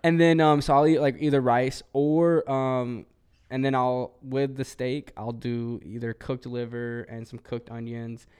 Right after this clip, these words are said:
and butter and stuff like that. And then after that, I'll eat an entire, typically we'll eat,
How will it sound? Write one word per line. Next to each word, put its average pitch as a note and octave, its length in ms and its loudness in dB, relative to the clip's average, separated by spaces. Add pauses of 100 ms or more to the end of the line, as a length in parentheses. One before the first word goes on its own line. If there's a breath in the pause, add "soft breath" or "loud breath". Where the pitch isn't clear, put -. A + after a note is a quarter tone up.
(220 soft breath)
and A#2+ 220 -4
butter A#2 420 -4
and A2+ 80 -8
stuff A#2 220 -10
like A2+ 160 -8
that. A2+ 260 -8 (460 soft breath)
And C#3 100 0
then C#3 200 4
after C3 360 -4
that, A#2 260 -4
I'll A#2+ 160 -2
eat A#2+ 140 -4
an A#2 100 -4
entire, A#2 640 -6
typically C3+ 640 -2
we'll A#2 220 -4
eat, A#2 260 -4